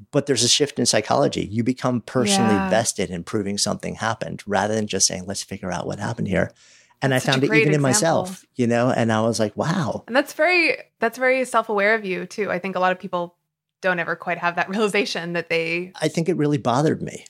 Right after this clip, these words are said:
Speaker 2: they don't notice the pressures that are impacting their thinking.
Speaker 1: Yeah. And, and I think because, you know, we, I think we all, when you have personal stakes on the line for something like that, you
Speaker 2: Mm-hmm.
Speaker 1: know, very often it's just,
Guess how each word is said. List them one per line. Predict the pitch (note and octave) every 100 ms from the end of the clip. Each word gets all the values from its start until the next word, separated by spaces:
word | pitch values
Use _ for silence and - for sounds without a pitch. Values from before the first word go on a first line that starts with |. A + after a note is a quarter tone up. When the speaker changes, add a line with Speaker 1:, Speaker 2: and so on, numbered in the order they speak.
| -
Speaker 2:
they |
don't | A3 A#3
notice | A3+ A3+
the | A#3
pressures | G3+ A3 A3 G3+ F#3
that | F#3
are | F3
impacting | A#2+ F#3 F#3 - F#3+
their | F#3+
thinking. | F3+ G3+ G3 G3 F#3 _ _ _
Speaker 1:
Yeah. | D3+ D#3 G2+
And, | - B2
and | - C3
I | B2+
think | D3+ D3+
because, | D3 C3 A2+
you | B2
know, | A#2+
we, | A2 A#2+ A#2
I | B2+
think | A2+ C3+ D3+
we | C#3
all, | A2+ A2+ A#2 A#2 - _ _ _ _
when | - C#3 D3+
you | D#3
have | D3
personal | - D3 - C3
stakes | A2+ B2+ A2+ -
on | A2
the | F#2
line | G2 A2+ A2+
for | G#2+
something | - G2+ E2+
like | D#2+
that, | E2+ -
you | G3+
Speaker 2:
Mm-hmm. | G3+ G3
Speaker 1:
know, | F#2+ F#2+ -
very | A2 A2+ A#2+
often | A#2+ A#2 G#2+ G2+ -
it's | G2+ -
just, | G2+ - -